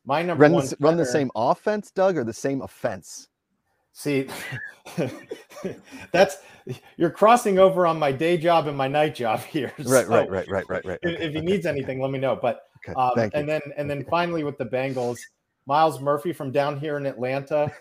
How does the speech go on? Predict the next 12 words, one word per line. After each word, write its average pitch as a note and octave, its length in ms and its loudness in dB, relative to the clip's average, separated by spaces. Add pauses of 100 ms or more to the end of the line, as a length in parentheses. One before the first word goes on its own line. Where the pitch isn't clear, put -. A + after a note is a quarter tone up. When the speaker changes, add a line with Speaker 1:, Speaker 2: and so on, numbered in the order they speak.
Speaker 2:
<laughs> - 160 -20
Speaker 1:
uh, A2+ 280 -2
a A#2+ 120 -4
Hillgrove C#3+ 760 -2
kid D3 380 -2
from A#2+ 160 -8
Lithonia. C3+ 840 -2
I B2 120 -2
thought B2+ 200 -4
he A#2 60 -6
was A2+ 140 -8
outstanding, A2 840 -8